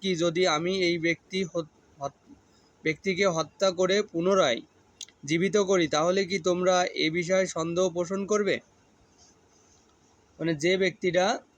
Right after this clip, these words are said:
বলল যে তুমি দাজ্জাল, তখন লোকজন জাস্টিফাই করছে যে আসলে কি বলল। রাসূল সাল্লাল্লাহু আলাইহি ওয়াসাল্লাম এই ব্যাপারে তো আলোচনা করে গেল, কিন্তু এখন তাকে কেন মারবে? হ্যাঁ।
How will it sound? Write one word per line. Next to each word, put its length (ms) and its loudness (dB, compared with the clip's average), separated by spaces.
বলল 300 2
যে 120 0
তুমি 260 -2
দাজ্জাল, 600 0
তখন 440 -2
লোকজন 560 -2
জাস্টিফাই 600 0
করছে 360 -6
যে 100 -2
আসলে 400 0
কি 140 -2
বলল। 260 -2
রাসূল 160 -12
সাল্লাল্লাহু 380 -6
আলাইহি 80 0
ওয়াসাল্লাম 320 0
এই 100 0
ব্যাপারে 300 -2
তো 120 -2
আলোচনা 480 -2
করে 280 0
গেল, 180 -2
কিন্তু 180 -2
এখন 320 0
তাকে 260 -2
কেন 240 0
মারবে? 380 -2
হ্যাঁ। 220 -12